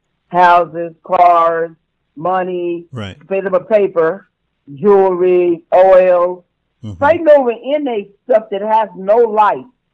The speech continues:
Speaker 2: Right.
Speaker 1: that is gonna be here when you're dead and gone. That
Speaker 2: Mm-hmm.
Speaker 1: you won't even have lived your life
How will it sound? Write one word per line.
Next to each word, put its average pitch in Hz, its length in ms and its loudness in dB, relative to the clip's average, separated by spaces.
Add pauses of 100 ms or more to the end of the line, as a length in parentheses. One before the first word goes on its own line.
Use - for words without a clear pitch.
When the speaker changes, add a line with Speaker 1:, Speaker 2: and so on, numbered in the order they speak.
(240)
Speaker 2:
Right. 104 280 -18
Speaker 1:
that 220 200 0
is 202 160 -6
gonna 254 220 -2
be 262 360 -8
here 226 240 -4
when 202 240 -6
you're 214 160 -4
dead 208 340 0
and 190 180 -8
gone. 185 400 0 (320)
That 196 220 0
Speaker 2:
Mm-hmm. 214 80 -2
Speaker 1:
you 285 100 4
won't 285 240 4
even 269 240 0
have 220 240 0
lived 262 440 -2
your 240 180 2
life 226 400 2